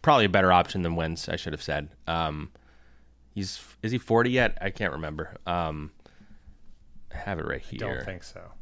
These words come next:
Speaker 1: He is thirty-eight. Sorry, very young
Speaker 2: There you
Speaker 1: compared
Speaker 2: go.
Speaker 1: to Aaron Rodgers.
Speaker 2: Young.
Speaker 1: Um, he had a bad year in Indianapolis last year, but if you remember the circumstances, it was pretty toxic, bad O-line, everybody got hurt,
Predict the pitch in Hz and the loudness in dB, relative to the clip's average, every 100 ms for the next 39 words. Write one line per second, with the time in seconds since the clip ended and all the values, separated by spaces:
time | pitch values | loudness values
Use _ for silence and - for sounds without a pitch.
0 | - - 110 117 107 - 139 135 104 90 | -18 -12 -6 2 2 4 6 6 6 4
1 | - - - 87 73 76 98 90 85 76 | 2 -12 -6 0 0 0 2 2 2 0
2 | 80 76 80 76 69 76 76 76 76 98 | -4 -8 -6 -4 -2 -4 -2 -2 -4 -6
3 | 90 - 85 80 76 76 - - - - | -6 -2 -2 0 -2 -6 -12 -20 -20 -20
4 | - 127 147 127 120 123 113 120 117 113 | -8 4 4 6 6 6 8 8 8 6
5 | 101 107 98 104 113 104 104 - 107 98 | 4 4 4 4 2 2 2 4 2 4
6 | 92 101 101 92 95 87 90 98 87 92 | 2 4 2 2 0 -2 -2 -2 -2 0
7 | 85 82 98 85 82 80 - 85 - 87 | -2 0 -2 -2 0 -2 -2 -6 -2 2
8 | 85 80 80 82 82 78 78 82 87 82 | 2 4 2 4 4 0 -2 -2 -2 -2
9 | 80 80 - 82 78 | 0 0 0 -2 -2